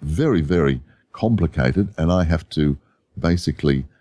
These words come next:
almost read this every time to be able to get my head around it. But it's,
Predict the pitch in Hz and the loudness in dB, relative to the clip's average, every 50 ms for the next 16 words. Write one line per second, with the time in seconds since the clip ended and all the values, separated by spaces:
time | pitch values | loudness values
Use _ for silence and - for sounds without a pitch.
0 | _ _ _ - 73 78 80 76 65 65 65 - - - 78 73 76 78 90 107 | _ _ _ -6 -2 0 2 4 2 2 0 -2 -2 0 2 2 4 4 4 4
1 | 139 139 107 82 71 67 64 64 - - - 73 65 65 64 - - 69 64 69 | 4 2 2 2 2 0 0 0 -2 -4 -2 0 2 2 0 0 0 0 2 2
2 | 80 80 - 78 73 78 76 76 73 69 67 76 82 - 64 71 71 69 - 82 | 2 2 0 0 2 2 2 2 2 0 0 -2 -2 0 0 -2 -2 -2 -2 -2
3 | 95 113 107 104 82 67 64 64 60 - - - 80 - - - - - - _ | 0 2 2 2 0 0 -2 -4 -6 -4 -4 -6 -6 -8 -12 -20 -20 -20 -20 _
4 | _ - - 101 95 104 101 104 - - | _ -2 0 2 4 2 2 0 -4 -10